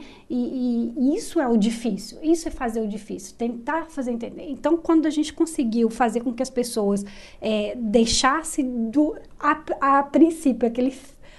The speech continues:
aquele, havia um, um frenesi por violência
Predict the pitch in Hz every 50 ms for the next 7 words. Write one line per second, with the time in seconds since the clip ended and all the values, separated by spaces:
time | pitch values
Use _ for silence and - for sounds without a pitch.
0 | - - - 233 233 233 233 - - 262 240 240 233 233 240 240 233 226 214 214
1 | 214 202 202 - - - - - - - 214 208 208 247 285 320 339 339 330 302
2 | - - - - - - - - 277 254 254 247 - - 277 269 302 339 349 349
3 | 349 370 359 320 240 190 185 180 214 294 349 330 - - 262 254 214 233 247 233
4 | 220 202 190 196 185 - - - 185